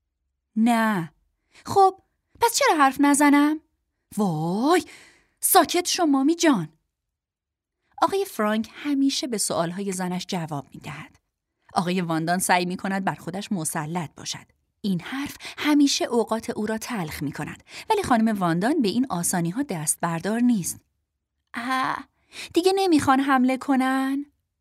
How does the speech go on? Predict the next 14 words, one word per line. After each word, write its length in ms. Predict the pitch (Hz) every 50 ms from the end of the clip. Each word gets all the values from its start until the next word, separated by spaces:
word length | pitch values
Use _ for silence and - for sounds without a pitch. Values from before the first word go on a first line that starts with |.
| _ _ _ _ _ _ _ _ _ _ _ -
آقای 260 | 277 277 339 349 339
واندان 440 | 269 233 208 190 190 185 208 214 208
رنگش 460 | 196 196 190 180 151 147 147 - -
میپرد 460 | 196 233 269 - - 311 311 330 - - - - - -
و 80 | 202
خانم 360 | 196 - 214 226 320 415 403 330
واندان 400 | 285 277 277 277 302 311 302 226
با 100 | 185 165
دیدن 320 | 165 170 160 196 240 302
قیافه 480 | 294 - 196 165 165 - 165 156 156 151
او 120 | - 208 240
رنگش 340 | 233 214 202 208 214 208 -
سرخ 360 | - - 214 170 151 - -
می‌شود، 420 | - - - - - 185 185 -